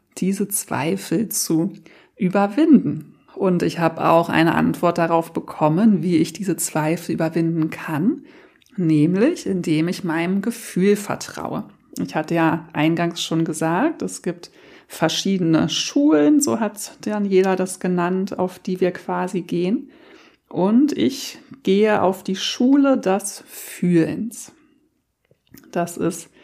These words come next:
meine Lebensschule. Und auch da finde ich mich total drin wieder. Sie sagte, es geht darum,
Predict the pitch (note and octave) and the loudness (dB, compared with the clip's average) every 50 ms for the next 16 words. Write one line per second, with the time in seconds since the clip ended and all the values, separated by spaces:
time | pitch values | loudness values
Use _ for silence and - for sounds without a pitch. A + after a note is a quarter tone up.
0 | - - - _ - _ _ - F3 D#3+ D#3+ D#3 E3+ F3 F3 F3 F3 E3 F3+ F3+ | -20 -20 -20 _ -20 _ _ -4 0 2 2 2 2 0 0 0 0 0 0 -2
1 | F#3+ F3+ F3 E3+ E3 F3+ G3 F3+ - C#3+ D3 - - - - - - - D#3 D3 | -2 -2 0 0 2 2 2 2 2 -2 -4 -4 -6 -6 -8 -8 -4 -2 2 2
2 | D3 D3 F3 A#3 D#4+ D4+ - - _ _ _ _ _ _ _ _ _ _ _ _ | 4 4 2 2 -2 -2 -6 -18 _ _ _ _ _ _ _ _ _ _ _ _
3 | _ _ _ _ - - E3+ F3 F3+ F3+ F3+ F3 - C#3+ D3+ D3+ D3 E3+ E3 F3+ | _ _ _ _ -2 0 2 2 2 2 0 2 2 0 0 0 2 2 4 4
4 | G#3 G#3 - - G3+ G3 F#3+ F#3 F#3 - F#3 F3 F3+ - - - - - - - | 4 2 0 0 0 2 2 0 0 -2 -4 -4 -4 -6 -10 -14 -18 -16 -14 -8
5 | - E3+ - - - - E3 E3+ F3 F3+ F3+ F3+ F#3 E3+ E3 E3 D#3 D3+ F3 E3+ | -8 -6 -8 -6 -4 -2 0 2 2 0 0 -2 -2 -2 0 0 -2 -2 -2 -2
6 | D#3+ D#3 D3 B2+ C3+ C3+ D3 D3 C#3+ D3 D3 D3 C#3+ D#3 D3+ - - D#3+ E3 D#3 | -2 -2 -2 -2 -2 -2 -4 -4 -4 -2 -2 -2 -2 -4 -6 -6 -8 -8 -8 -8
7 | - - - F3 E3 E3+ - D#3 D#3 D3+ D#3 D3+ - D#3 D#3 D#3 D#3 - | -8 -8 -8 -8 -8 -6 -6 -6 -4 -4 -6 -6 -4 -6 -6 -6 -8 -12